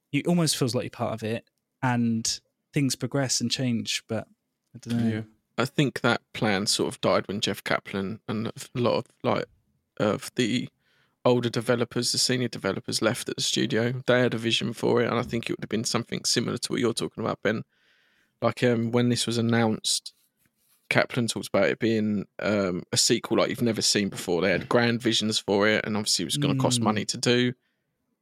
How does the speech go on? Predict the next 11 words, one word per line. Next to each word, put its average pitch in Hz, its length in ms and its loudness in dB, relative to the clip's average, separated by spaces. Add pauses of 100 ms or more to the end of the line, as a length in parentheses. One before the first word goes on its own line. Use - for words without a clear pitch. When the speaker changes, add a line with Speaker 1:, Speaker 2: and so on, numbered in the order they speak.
Speaker 3:
And 120 200 4
then 120 280 4
I 123 60 0
think 139 320 0
it 139 60 2
was - 340 -2 (200)
a - 60 -6
good 135 200 2
studio 127 640 4
under 123 440 2 (260)
a 123 60 -6